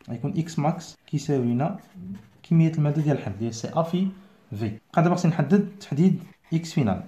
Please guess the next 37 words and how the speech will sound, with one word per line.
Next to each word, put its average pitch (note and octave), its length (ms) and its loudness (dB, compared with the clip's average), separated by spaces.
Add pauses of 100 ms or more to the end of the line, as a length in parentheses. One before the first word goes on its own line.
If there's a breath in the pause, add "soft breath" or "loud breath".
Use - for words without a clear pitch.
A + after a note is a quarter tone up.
إكس - 140 -8
فينال F#3+ 240 4
قلنا F3+ 120 4
باش E3+ 160 0
مرتبطة E3+ 480 0 (360 loud breath)
بال C#3 100 -4
اش D#3+ 140 0
تروا E3 240 2 (220)
او E3 60 2 (100)
بلس G3 180 2
أو F3 120 2
بال F3 80 -2
اش D#3 140 -2
او C3 100 -6
موان. A2 220 -4
أنا D#3+ 80 6
عندي E3+ 180 4
في F#3+ 60 0
التفاعل C#3+ 340 0
ديالي D#3+ 180 0
كاين C#3+ 340 -2 (380 loud breath)
ال - 60 -6
اش D#3+ 160 -2
تروا D3+ 160 0
او C3 60 -6
بلس، G3 240 2
إذا E3 180 -2
غنهتم D#3+ 320 0
بال - 100 -6
اش - 100 -2
تروا B2 180 -4
او - 60 -8 (120)
بلس. - 200 -14 (420 loud breath)
إذا D#3+ 180 0
إكس E3 140 -4
فينال F3 340 2
فهي E3 440 4